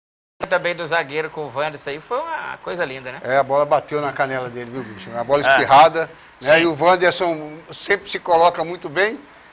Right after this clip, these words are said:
Speaker 2: Meu amigo, botou pra dentro, não tem nem conversa.
Speaker 3: E queira ou não, Ronald Laje, uma vitória do Paraná, foi uma vitória mais em cima do maior rival. Pra
Speaker 2: Sim.
Speaker 3: estreia de campeonato,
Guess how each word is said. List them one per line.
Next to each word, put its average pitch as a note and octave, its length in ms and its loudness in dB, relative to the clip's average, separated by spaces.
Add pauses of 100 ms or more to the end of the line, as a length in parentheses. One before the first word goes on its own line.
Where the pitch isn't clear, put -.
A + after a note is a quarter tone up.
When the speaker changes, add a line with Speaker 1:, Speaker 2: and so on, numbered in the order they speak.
(100)
Speaker 2:
Meu G3 160 2
amigo, G3 220 0
botou E3+ 360 -6
pra G3 160 0
dentro, F#3 280 -6
não F3 80 -18
tem F#3+ 100 -8
nem G#3 100 -10
conversa. C#3 480 -8 (140)
Speaker 3:
E G#3 100 -8
queira B3 300 -6
ou D3+ 160 -6
não, F3 240 -2 (500)
Ronald C3 240 -6
Laje, A2 220 -2
uma F3 100 -2
vitória G3 340 -2
do - 540 -14
Paraná, B2+ 160 2
foi C3+ 140 -8
uma D3 60 -2
vitória D#3+ 340 -6
mais G#3 100 -2 (1200)
em D3 100 -6
cima G3+ 300 -8
do G#3+ 100 -8
maior F#3+ 260 2
rival. C#3 520 -2 (260)
Pra E3+ 160 2
Speaker 2:
Sim. F3+ 60 0
Speaker 3:
estreia E3 340 -4
de B2+ 80 -10
campeonato, C3 640 0